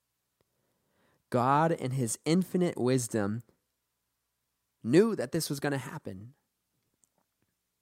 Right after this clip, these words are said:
And yet he still gave us free will. He still allowed for us to come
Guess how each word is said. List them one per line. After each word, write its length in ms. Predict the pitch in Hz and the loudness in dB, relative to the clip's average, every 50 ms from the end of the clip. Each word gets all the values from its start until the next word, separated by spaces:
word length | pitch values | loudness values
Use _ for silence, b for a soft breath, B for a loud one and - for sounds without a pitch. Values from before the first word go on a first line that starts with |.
| _ _ _ _ _ _ _ _ _ _ _ _ _ _ _ _ _ _ _ _ _ _ _ - | _ _ _ _ _ _ _ _ _ _ _ _ _ _ _ _ _ _ _ _ _ _ _ -4
And 100 | 127 127 | 0 0
yet 140 | 135 127 127 | 2 2 2
he 140 | 131 135 123 | 0 0 0
still 460 | - - - 147 139 143 135 123 B B B B B B B B B B _ _ _ _ _ _ | -2 -2 -2 0 2 2 0 0 B B B B B B B B B B _ _ _ _ _ _
gave 180 | - 127 139 131 | -4 -2 0 0
us 160 | 139 131 - | 0 0 0
free 340 | - - - - 139 131 123 | -4 -4 0 2 2 2 2
will. 280 | 123 120 127 117 113 113 | 2 2 2 2 2 0
He 140 | 120 123 120 | -2 -4 -6
still 300 | - - - 131 123 117 | -6 -4 -2 -2 0 0
allowed 460 | 113 113 113 113 110 120 131 135 131 | -2 -2 -2 -4 -2 -2 -4 -4 -6
for 200 | - - 123 117 | -4 -4 -2 -2
us 160 | 113 113 - | -2 -4 -6
to 120 | - - - | -10 -12 -14
come 440 | - - 135 131 131 127 123 120 | -12 -10 -8 -6 -6 -6 -8 -10